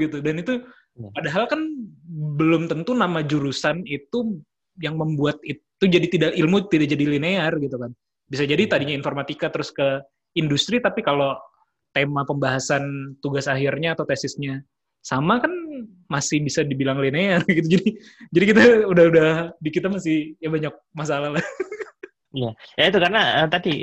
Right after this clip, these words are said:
Speaker 2: eh, administrasi itu dibik-, dibikin terlalu ketat, aturan administrasi ketika dibikin terlalu ketat,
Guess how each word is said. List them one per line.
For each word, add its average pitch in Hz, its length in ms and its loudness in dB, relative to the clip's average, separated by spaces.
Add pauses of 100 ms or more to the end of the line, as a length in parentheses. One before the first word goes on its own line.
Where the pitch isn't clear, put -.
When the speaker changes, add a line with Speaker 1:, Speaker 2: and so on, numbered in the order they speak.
Speaker 2:
eh, 135 400 0 (800)
administrasi 160 640 0
itu 196 80 0
dibik-, 127 480 -4
dibikin 131 480 -2
terlalu 135 400 0
ketat, - 320 -6
aturan 123 400 -4
administrasi 123 400 -4
ketika 120 400 -8
dibikin 113 800 -8
terlalu 110 160 -6
ketat, 156 320 -4